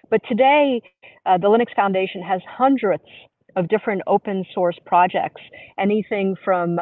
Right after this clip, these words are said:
um, automotive, uh, automotive grade Linux, which is where the electrical, um, operating system of cars resides, um, Academy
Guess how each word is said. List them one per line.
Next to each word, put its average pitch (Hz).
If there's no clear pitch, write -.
um, 165
automotive, 180
uh, 165
automotive 180
grade 160
Linux, 220
which 180
is 170
where 170
the 185
electrical, 175
um, 170
operating 175
system 185
of 165
cars 180
resides, 185
um, 170
Academy 202